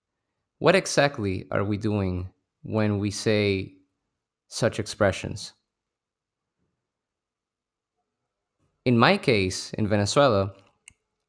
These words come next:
we have a similar phrase, and we use it as a form of offense or aggression.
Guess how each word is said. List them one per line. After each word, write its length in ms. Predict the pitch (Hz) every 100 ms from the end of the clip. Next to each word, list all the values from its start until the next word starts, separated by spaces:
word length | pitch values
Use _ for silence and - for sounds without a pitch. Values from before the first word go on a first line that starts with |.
| - -
we 120 | 120
have 220 | 127 143 156
a 80 |
similar 1040 | 151 - - - 139 139 120 104 95 90 - _ _ _ _ _ _ _ _ -
phrase, 680 | - 107 85 95 - - - _ _ _ _ _ -
and 680 | 113 113 110 107 107 104 - - _ _ _ _ _ _ -
we 140 | 120
use 340 | 127 160 156 135
it 220 | 123 -
as 360 | 80 107 104 110
a 480 | 101 98 95 92 - -
form 360 | - 117 107
of 280 | 104 - - - _ _ _ _ -
offense 680 | 113 110 101 80 - - - _
or 300 | 107 101 95 -
aggression. 640 | 95 107 92 - 85